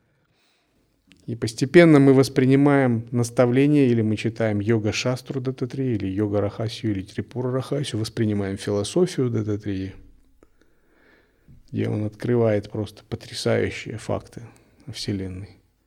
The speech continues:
Ну, это тоже майя. Затем мы воспринимаем пространственное тело Даттатреи. О, вот с чем надо делать гуру-йогу.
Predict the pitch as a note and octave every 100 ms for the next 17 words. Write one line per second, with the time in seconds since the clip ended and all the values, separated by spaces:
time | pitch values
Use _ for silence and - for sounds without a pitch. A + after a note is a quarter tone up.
0 | _ _ _ _ _ _ _ _ _ -
1 | A#2+ A#2+ A#2+ D#3 E3 D#3+ D#3+ D#3+ D#3+ C3
2 | B2 C#3 C#3 B2+ B2+ - A2+ A2 B2 C#3
3 | C#3 C3+ C3+ - _ _ _ _ _ _
4 | - B2+ A#2+ - C#3 D3 C#3+ - C#3+ C#3
5 | C3+ - D3+ C3+ A2 G#2 G#2+ G#2+ A2+ G2
6 | F#2 F2+ _ _ _ _ _ _ _ _
7 | _ B2+ A#2+ A2 G2+ B2+ D#3+ - - C#3+
8 | C#3 C3 A#2 G#2+ A#2+ A2 A2 A#2 A#2+ A2+
9 | G#2+ F#2